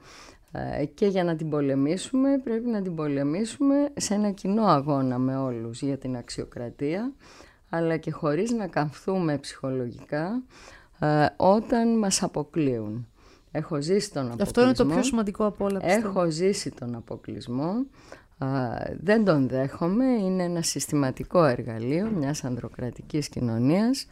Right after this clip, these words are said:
Speaker 1: Α, η μόνη πορεία είναι η δημιουργία και η πορεία στο μέλλον.
Speaker 2: Ξέρετε τι θέλω να σας ρωτήσω κλείνοντας; Πιστεύετε ότι εμείς οι γυναίκες έχουμε μάθει πλέον να στηρίζουμε η μία την άλλη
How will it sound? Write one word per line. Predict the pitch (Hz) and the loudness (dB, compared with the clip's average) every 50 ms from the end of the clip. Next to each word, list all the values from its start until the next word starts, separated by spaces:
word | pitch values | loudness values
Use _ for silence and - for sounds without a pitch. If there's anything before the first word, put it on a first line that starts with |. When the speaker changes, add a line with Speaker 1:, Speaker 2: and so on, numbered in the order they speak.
| - - - - - - - - _ - | -18 -20 -20 -20 -20 -20 -20 -20 _ -8
Speaker 1:
Α, | - 143 147 147 147 143 135 135 135 131 - - - - - | -4 -2 0 2 2 2 2 2 2 0 -2 -4 -8 -6 0
η | - 156 156 147 151 147 143 135 | 4 6 8 8 8 8 8 8
μόνη | 139 165 208 247 240 220 190 160 | 6 6 6 4 4 4 4 2
πορεία | - - 135 143 147 175 240 269 277 285 285 285 285 285 - | 2 2 0 2 2 2 4 4 4 4 4 2 0 -2 -4
είναι | - 196 214 240 240 226 214 | -4 -2 0 2 2 2 0
η | 214 208 | 0 -2
δημιουργία | 185 185 175 170 165 156 151 143 139 135 135 117 110 107 110 127 131 - - | -2 -4 -2 -2 -2 -2 -2 -2 -2 -4 -4 -4 -4 -6 -8 -10 -10 -8 -6
και | 160 | -4
η | 151 147 | -4 -4
πορεία | - - 151 151 160 185 196 196 | -4 -6 -6 -4 -4 -4 -4 -6
στο | - - - | -8 -8 -8
μέλλον. | 165 151 131 123 - - - 120 117 117 120 127 127 - - - - - | -6 -6 -6 -6 -8 -10 -10 -10 -10 -10 -12 -12 -14 -16 -20 -20 -18 -6
Speaker 2:
Ξέρετε | - - 262 226 220 | 2 4 4 4 4
τι | 196 175 | 2 2
θέλω | - 220 | 4 4
να | 208 196 | 4 4
σας | 190 196 180 | 2 0 -2
ρωτήσω | 185 180 196 - 196 | -2 -2 0 -2 -2
κλείνοντας; | 180 - 214 233 240 233 214 185 190 180 - - - - - - - - - | -2 0 0 0 2 2 4 4 2 2 0 -4 -14 -20 -20 -20 -20 -10 -2
Πιστεύετε | - 220 - - 233 233 262 262 - | 0 0 2 4 4 4 4 4 2
ότι | 240 208 - 226 | 0 0 2 2
εμείς | 214 220 247 233 | 2 2 2 0
οι | - 254 | 0 0
γυναίκες | 208 226 214 233 233 240 220 - | -2 0 -2 0 0 0 2 2
έχουμε | 214 208 - 202 196 | 2 2 2 0 2
μάθει | 190 190 196 - 185 | 2 2 0 0 -2
πλέον | 170 - 202 202 196 190 | -2 2 4 4 4 4
να | 190 190 190 190 185 | 2 0 0 -2 -2
στηρίζουμε | - - - 208 202 196 190 190 202 | -2 -2 -2 0 0 0 0 0 0
η | |
μία | 196 196 196 190 | 2 0 0 -2
την | - 185 190 208 | -2 -2 0 0
άλλη | 226 240 254 233 | 0 0 -2 -4